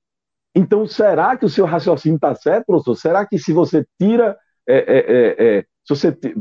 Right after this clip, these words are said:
coloca um atacante, tira Gedói, coloca um atacante, o senhor acha que Anderson Ceará ia jogar mais? Não ia não, professor. Tá? Então, em linhas gerais, é isso, né? É, tô rezando desde já,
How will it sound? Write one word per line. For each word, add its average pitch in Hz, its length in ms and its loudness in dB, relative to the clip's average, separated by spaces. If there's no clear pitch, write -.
coloca 196 400 0
um 226 40 2
atacante, 165 520 -2
tira 226 240 2
Gedói, 160 360 0
coloca 202 360 0
um - 20 0
atacante, 180 400 -4
o 175 40 -14
senhor 202 180 0
acha 190 200 -2
que - 140 -2
Anderson 185 240 -2
Ceará 165 360 0
ia 160 40 0
jogar 156 300 0
mais? 151 320 -2
Não 175 100 0
ia 202 120 2
não, 160 200 0
professor. 117 400 -2
Tá? - 280 -2
Então, 170 540 -2
em 180 100 2
linhas 190 300 4
gerais, 143 460 0
é 151 120 2
isso, 185 460 -2
né? 135 360 0
É, 104 800 2
tô 185 100 0
rezando 156 540 -2
desde 127 360 0
já, 139 440 -2